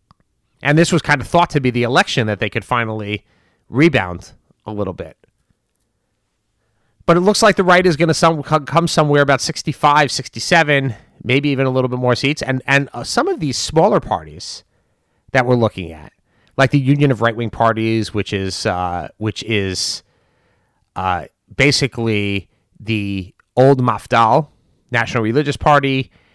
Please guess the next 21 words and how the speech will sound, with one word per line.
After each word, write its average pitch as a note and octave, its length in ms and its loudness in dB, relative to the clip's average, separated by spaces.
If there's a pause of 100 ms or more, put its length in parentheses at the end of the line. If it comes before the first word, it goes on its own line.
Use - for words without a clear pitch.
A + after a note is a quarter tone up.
(140)
together C#3 640 4
with A2+ 440 0
Otzma B2 360 0
Yehudit, G2+ 420 -2
which G2+ 200 -6
is F#2+ 120 -8
the G2+ 100 -6
Kahanist G2+ 420 -10
party, A2 420 -4 (440)
been G2 140 -8
subject G2 340 -6
of F2 80 -16
a - 20 -8
lot F2+ 220 -10
of F#2+ 80 -12 (100)
controversy, E3+ 800 -6
and, E3 440 2 (640)
uh, A2+ 280 2
some D#3+ 380 2
of C3 500 4
the, A#2 600 -4